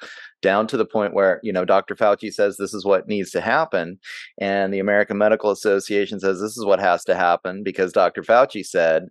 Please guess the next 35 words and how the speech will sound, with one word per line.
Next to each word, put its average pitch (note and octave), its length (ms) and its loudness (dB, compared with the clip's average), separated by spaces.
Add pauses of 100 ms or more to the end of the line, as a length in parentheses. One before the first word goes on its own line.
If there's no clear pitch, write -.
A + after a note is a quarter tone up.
and F#2+ 220 -4
then G2 440 -2
the G2 140 -4
insurance A#2 420 -4
companies G2 360 -6
say, G#2+ 120 2
"Well, G2 120 4
the F#2+ 100 4
American G#2 380 0
Medical A#2 360 0
Association G2 640 -4
said G2 220 2
this G#2 200 -2
is, G#2 440 -8
you G2 80 -4
know, F#2 120 -2
this G2 220 -4
is G#2+ 100 -6
your G#2+ 100 -2
treatment C3 380 -2
protocol, F#2 580 2
this F#2+ 160 -10
is G2+ 80 -10
what F#2+ 140 0
you F#2+ 80 -2
have F#2+ 180 2
to G2 60 -12
do, B2 220 2
or G2 160 4
we're G#2+ 140 2
not G2 200 0
gonna F2 140 -6
pay D#3+ 260 0
for F#2+ 300 2
it." F2 140 0